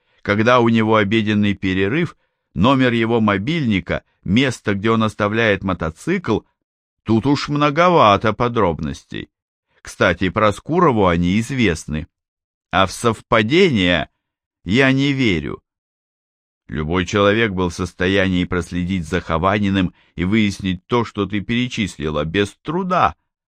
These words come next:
Олег не скрывался, жил на виду, посещал одно и то же кафе в одно и то же время. Мотоцикл оставлял во внутреннем дворике без присмотра. Номер телефона при желании узнать несложно.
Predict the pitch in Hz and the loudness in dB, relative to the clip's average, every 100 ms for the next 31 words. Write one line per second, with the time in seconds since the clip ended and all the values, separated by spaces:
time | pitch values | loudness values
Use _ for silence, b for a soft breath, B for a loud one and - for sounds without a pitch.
0 | _ _ - 92 127 156 185 180 190 196 | _ _ -2 0 2 0 -4 -6 -2 2
1 | 202 156 120 107 101 147 143 139 135 139 | 4 2 2 -2 0 0 2 0 0 -2
2 | 143 139 - 98 107 104 - 131 123 95 | 0 -2 0 -4 -4 -6 -4 -4 -2 -4
3 | 101 117 131 113 - 120 113 107 - 104 | -4 -2 -2 -2 -2 -2 -2 -4 -2 -2
4 | - 156 147 - _ _ 101 104 113 135 | 0 0 0 -4 _ _ -2 0 0 0
5 | 127 110 127 120 120 113 87 76 - _ | 0 0 0 0 0 0 0 -2 -8 _
6 | _ _ _ _ - 123 160 156 - 139 | _ _ _ _ -4 0 0 -2 0 -2
7 | 127 139 123 B B 104 - 113 113 117 | 0 -6 -6 B B -2 0 -2 2 2
8 | 117 110 110 123 117 113 110 110 104 92 | 2 0 0 0 0 0 0 0 0 0
9 | 113 107 101 104 95 98 - 98 - 98 | 2 2 2 -2 -2 -4 -4 -6 -4 -2
10 | 92 - 92 - _ _ _ _ _ 180 | -2 -2 -4 -4 _ _ _ _ _ -2
11 | 233 220 - 185 175 180 202 175 156 139 | 0 0 0 0 0 0 2 2 0 -2
12 | 139 147 160 143 127 123 127 139 135 120 | 0 2 0 0 0 0 0 -2 0 -6
13 | - 123 135 104 85 | -4 -2 -2 -2 -4